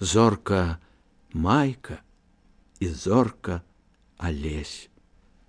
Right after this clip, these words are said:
Ім было добра і весела разам з усімі, але яшчэ лепш адным.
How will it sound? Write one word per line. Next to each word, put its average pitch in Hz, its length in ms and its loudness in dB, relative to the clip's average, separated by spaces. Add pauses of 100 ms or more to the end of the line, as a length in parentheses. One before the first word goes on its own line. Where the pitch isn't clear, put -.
(540)
Ім 113 220 6
было 139 240 12
добра 151 420 10
і 147 120 10
весела 139 480 6
разам 123 360 8
з 117 120 6
усімі, 147 500 6 (680)
але 82 340 2
яшчэ 78 680 -2
лепш - 560 -8 (800)
адным. 90 640 0